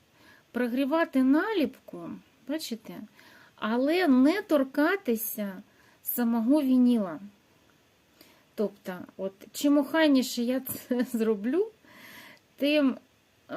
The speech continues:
варіант того, що я не зіпсую структуру вініла,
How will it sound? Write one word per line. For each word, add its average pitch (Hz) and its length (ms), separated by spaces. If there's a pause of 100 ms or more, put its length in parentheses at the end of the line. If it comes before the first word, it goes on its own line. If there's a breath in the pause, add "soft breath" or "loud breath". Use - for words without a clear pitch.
(240)
варіант 247 800
того, 247 360
що - 260
я 233 180
не 233 220
зіпсую 226 880 (460 loud breath)
структуру 226 680
вініла, 240 720